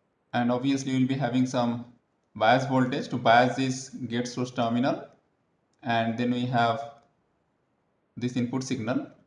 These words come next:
So let me call this one to be V one. This is the small signal V in, and let me start with,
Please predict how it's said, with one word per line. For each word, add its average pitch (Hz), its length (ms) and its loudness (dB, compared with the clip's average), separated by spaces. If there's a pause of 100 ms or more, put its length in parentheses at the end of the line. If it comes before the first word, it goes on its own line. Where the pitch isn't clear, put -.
(440)
So - 160 -10
let 120 180 -4
me 123 100 0
call 120 180 -4
this 117 160 -6
one 120 120 -6
to 117 100 -4
be 113 40 -8
V 123 180 0
one. 139 300 2 (800)
This - 180 -10
is 123 160 -4
the 123 100 -2
small 120 320 -4
signal 127 500 -4 (100)
V 120 220 -4
in, 123 320 -4 (1900)
and 135 480 0
let 127 180 -6
me 135 80 -4
start 123 340 0
with, 120 300 -6